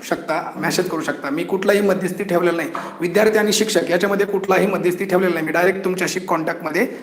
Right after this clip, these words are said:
आहे. आणि जर तुम्हाला याच्या व्यतिरिक्त काही प्रश्न किंवा समस्या असतील तर मला तुम्ही शहाऐंशी अठ्ठ्याण्णव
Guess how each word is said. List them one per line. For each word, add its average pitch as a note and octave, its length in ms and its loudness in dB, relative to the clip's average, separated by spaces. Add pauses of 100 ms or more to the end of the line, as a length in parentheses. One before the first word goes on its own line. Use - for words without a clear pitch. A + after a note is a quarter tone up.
(240)
आहे. - 500 -4 (140)
आणि G3 140 0
जर A#3 220 6
तुम्हाला A3+ 260 6
याच्या G#3 220 6
व्यतिरिक्त A3 340 2
काही G#3+ 160 2
प्रश्न A3 380 0
किंवा - 460 -2
समस्या G3+ 360 2
असतील C#3+ 260 -4
तर E3+ 60 -4
मला G3 160 4
तुम्ही G#3+ 280 2 (280)
शहाऐंशी G3+ 360 4
अठ्ठ्याण्णव G#3 440 2